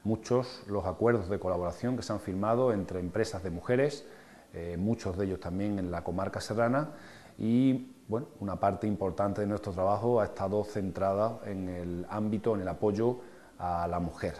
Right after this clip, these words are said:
En el caso, por ejemplo, del año dos mil trece, son casi quince mil, de las casi quince mil empresas, eh, que los distintos cades andaluces han apoyado, han ayudado a que se crearan nuevas en nuestra comunidad autónoma,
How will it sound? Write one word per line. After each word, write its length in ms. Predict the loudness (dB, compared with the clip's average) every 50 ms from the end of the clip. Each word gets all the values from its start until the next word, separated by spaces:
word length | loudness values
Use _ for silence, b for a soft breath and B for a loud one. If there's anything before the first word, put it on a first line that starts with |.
| -8
En 80 | -4 -4
el 120 | -2 0
caso, 320 | 4 4 4 4 4 0 2
por 120 | 2 2
ejemplo, 600 | 2 2 2 2 2 2 2 2 2 2 2 0 B B B B B B B B B -6
del 360 | -4 0 2 2 4 4 4
año 340 | 4 4 4 2 0 0 0
dos 160 | 0 0 0
mil 240 | 0 0 0 -2 0
trece, 340 | 2 2 2 2 2 -2 -2
son 280 | 0 0 -2 -2 0
casi 340 | 2 2 0 0 0 -4 -4
quince 380 | -2 0 -2 -2 -2 -2 -2 0
mil, 280 | 2 4 4 4 2
de 80 | 2 0
las 120 | -2 -2
casi 260 | -4 -6 -6 -6 -6
quince 280 | -4 -4 -4 -4 -2 -2
mil 200 | 2 2 4 4
empresas, 640 | 2 2 2 0 0 0 -2 -6 -6 -6 -8 -14 B B B B B B B B B -10
eh, 320 | -8 -6 -4 -4 -4 -4 -2
que 100 | 0 0
los 160 | 0 0 0
distintos 460 | -4 -4 -2 -2 -4 -2 -2 -2 -4
cades 360 | 0 2 2 4 4 2 0
andaluces 600 | -2 -2 -2 0 2 2 2 2 0 -8 -10 -10 -10 -12
han 440 | -10 -8 -6 -4 -4 -4 -4 -6 -6 -4
apoyado, 560 | -4 -4 -2 -2 0 2 4 4 4 4 4
han 160 | 2 2 0
ayudado 600 | 0 0 0 2 6 6 6 6 6 4 0 -2 B B B B B B B B B
a 160 | -8 -8 -6
que 120 | -4 -6 -6
se 280 | -4 -4 -4 -4 -4
crearan 460 | -4 -2 2 4 4 4 4 4 2 4
nuevas 320 | 4 4 4 4 4 2
en 100 | 0 0
nuestra 260 | 0 0 0 0 0
comunidad 340 | 2 2 4 6 4 6 6
autónoma, 580 | 4 4 4 4 6 6 8 6 6 4 4